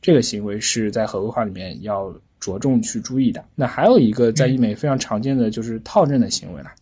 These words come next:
Speaker 1: 因为，呃，医疗器械的证它是带适应症，比如说我这个以少女针为例吧，它的这个适应症就叫做中重度鼻唇沟的改善。就简单来说，就是你鼻子下面两条法令纹，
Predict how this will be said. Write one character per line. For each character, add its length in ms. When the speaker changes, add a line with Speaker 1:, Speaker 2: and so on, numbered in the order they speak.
Speaker 1:
因 100
为， 180
呃， 160
医 120
疗 180
器 220
械 120
的 80
证 380
它 160
是 320
带 320
适 220
应 120
症， 240
比 120
如 180
说 420
我 140
这 160
个 240
以 300
少 180
女 80
针 100
为 120
例 180
吧， 160
它 180
的 140
这 120
个 80
适 200
应 80
症 180
就 220
叫 260
做 400
中 260
重 280
度 180
鼻 180
唇 220
沟 160
的 140
改 160
善。 180
就 100
简 160
单 80
来 120
说， 100
就 100
是 140
你 220
鼻 200
子 80
下 200
面 120
两 160
条 160
法 140
令 160
纹， 180